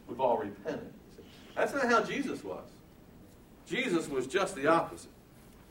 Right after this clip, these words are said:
He just embraced everybody. Now look at verse three. Now remember what they said. "This man receives sinners, and he eats with them." Can you imagine that? <clears throat> "So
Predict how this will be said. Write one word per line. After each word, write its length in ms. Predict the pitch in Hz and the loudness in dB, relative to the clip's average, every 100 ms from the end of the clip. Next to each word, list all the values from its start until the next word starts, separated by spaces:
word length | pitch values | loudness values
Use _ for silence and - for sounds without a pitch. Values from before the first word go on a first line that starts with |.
| - - - | -20 -10 -2
He 180 | 233 | 2
just 220 | 175 156 - | 6 4 4
embraced 500 | 135 147 156 147 175 | 0 4 4 6 8
everybody. 560 | 180 160 110 110 - - - - - - - | 8 8 4 0 0 -6 -18 -20 -20 -20 -4
Now 220 | 143 156 | 4 8
look 240 | 196 262 190 | 10 8 6
at 120 | - | 2
verse 320 | 180 175 - - - - - - - - | 4 4 2 -6 -20 -20 -20 -20 -20 2
three. 260 | 160 110 | 4 6
Now 200 | 104 135 | 4 4
remember 560 | 147 208 302 170 147 151 | 6 8 8 8 6 6
what 200 | 160 170 | 6 6
they 160 | 185 | 8
said. 300 | 180 160 - | 6 6 6
"This 200 | 370 320 | 8 6
man 280 | 269 269 262 | 8 8 8
receives 480 | 233 214 240 233 180 | 6 2 2 0 4
sinners, 320 | 233 196 156 - | 4 4 4 6
and 200 | 202 165 | 8 8
he 240 | 127 123 - | 4 -2 8
eats 340 | 320 403 - | 10 10 8
with 220 | 180 143 | 4 6
them." 180 | 147 117 | 6 2
Can 180 | 113 180 | 2 2
you 80 | 160 | 4
imagine 460 | 165 254 277 262 | 4 2 0 -4
that? 200 | 277 285 285 - - - - - - | -4 -4 -6 -14 -20 -20 -20 -14 -6
<clears throat> 120 | - | -6
"So 1000 | - - 277 302 254 127 117 156 - - | -6 2 12 12 12 12 10 8 6 0